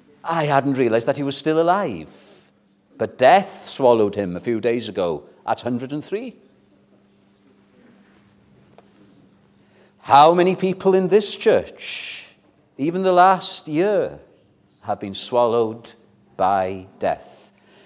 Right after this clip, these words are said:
It swallows more people than the whale. But there was one person it tried to swallow, and it couldn't.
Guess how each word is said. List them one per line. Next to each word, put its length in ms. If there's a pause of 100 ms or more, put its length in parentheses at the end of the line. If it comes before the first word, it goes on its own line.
It 180
swallows 840
more 300
people 520
than 280
the 140
whale. 560 (2750)
But 100
there 100
was 160
one 380
person 580
it 140
tried 280
to 80
swallow, 400 (1160)
and 140
it 80
couldn't. 540